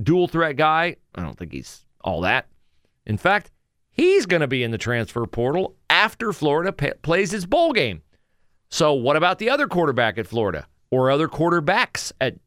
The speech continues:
Florida? Well, Jack Miller, it appears, is gonna be the only healthy one who shows up for spring practice 'cause they have a guy they've used a few snaps this year. So I'm sure Miller saw an opportunity for playing time.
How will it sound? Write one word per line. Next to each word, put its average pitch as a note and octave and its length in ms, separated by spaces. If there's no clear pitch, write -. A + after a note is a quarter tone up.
Florida? G#2 360
Well, G2 100
Jack D3 340
Miller, G3 280
it B2 60
appears, C#3+ 320
is D3 60
gonna D#3 140
be D3 80
the C3+ 120
only F3 160
healthy B2+ 360
one G2+ 360
who C#3+ 80
shows E3 380
up G3 160
for E3+ 80
spring - 260
practice G#3+ 460
'cause F2 100
they G#2 60
have C3+ 120
a C3+ 60
guy C3+ 160
they've A#2+ 260
used C#3 300
a - 40
few D3+ 220
snaps D3 380
this C3+ 180
year. F#3+ 260
So - 80
I'm B2+ 60
sure G#3+ 180
Miller E3 420
saw C#3 220
an C#3 60
opportunity C#3+ 480
for A2 100
playing E3+ 300
time. B2 260